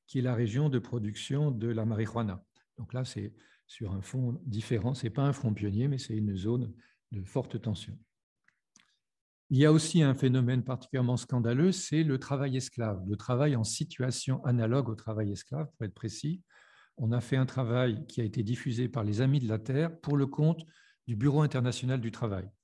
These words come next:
On nous avait demandé de cartographier les situations existantes. On l'a fait, mais on a aussi fait un pas de plus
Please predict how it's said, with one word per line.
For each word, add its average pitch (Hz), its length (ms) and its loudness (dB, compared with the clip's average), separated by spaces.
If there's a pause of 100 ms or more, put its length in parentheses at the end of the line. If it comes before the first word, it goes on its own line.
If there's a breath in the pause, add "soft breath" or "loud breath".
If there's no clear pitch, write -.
(400 soft breath)
On 131 80 2
nous 120 100 4
avait 131 180 6
demandé 127 340 6
de 107 100 0
cartographier 131 760 -2
les 110 120 -2
situations - 520 -6
existantes. 113 640 -2 (380 soft breath)
On 143 100 2
l'a 131 200 6
fait, 160 440 2 (300 loud breath)
mais 123 120 0
on 127 120 4
a 135 100 4
aussi 139 420 0
fait - 160 -2
un 135 100 4
pas 151 200 2
de 131 100 2
plus 175 520 0